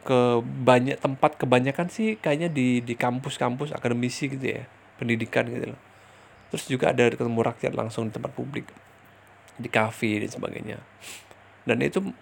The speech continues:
Pak Anies bertemu banyak orang, mendengarkan pendapat gitu loh, mendengarkan diskusi, dan itu, itu sangat beresiko menurut,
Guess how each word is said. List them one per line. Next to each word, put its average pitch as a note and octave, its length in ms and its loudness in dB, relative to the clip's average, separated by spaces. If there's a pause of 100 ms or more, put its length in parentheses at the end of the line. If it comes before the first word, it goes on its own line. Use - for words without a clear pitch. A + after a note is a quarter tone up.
(140)
Pak - 160 2
Anies D3+ 320 -4 (1400)
bertemu B2+ 480 2
banyak A2+ 240 -2
orang, C3+ 320 -4 (1040)
mendengarkan B2 480 2
pendapat B2+ 480 -2
gitu A2 240 -10
loh, - 60 -20 (760)
mendengarkan A#2+ 400 0
diskusi, A#2+ 720 -4 (160)
dan B2 160 2
itu, C#3+ 320 -2 (920)
itu D#3 160 2
sangat F3+ 320 2
beresiko C3+ 480 0
menurut, A2+ 320 -4